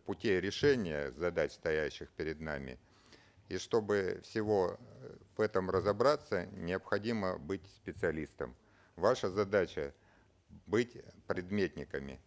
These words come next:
Если вы хотите в чём-то высказывать своё мнение, вы должны глубоко знать этот предмет. И посвятите своё время нахождения в стенах своих учебных заведений познанию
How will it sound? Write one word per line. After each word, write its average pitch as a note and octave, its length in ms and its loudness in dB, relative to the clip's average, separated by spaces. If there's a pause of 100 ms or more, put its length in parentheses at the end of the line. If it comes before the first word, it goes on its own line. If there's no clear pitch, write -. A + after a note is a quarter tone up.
(220)
Если G2 340 0
вы F2+ 240 0
хотите E2+ 560 -2
в D#2+ 140 -12
чём-то D#2+ 460 -2
высказывать D#2+ 580 -2
своё F2+ 280 0
мнение, A2+ 400 -2
вы G#2 360 -2
должны E2 580 -2 (160)
глубоко E2+ 680 0
знать E2 380 -2
этот D2 240 -6
предмет. D2 460 -6 (420)
И - 40 -10
посвятите G#2 720 0
своё F#2 640 2
время F#2 320 0
нахождения E2+ 800 -2
в D#2 640 -8 (360)
стенах G2 500 0
своих F2+ 320 -2
учебных F2 400 -6
заведений F#2 680 -4 (680)
познанию F2 640 2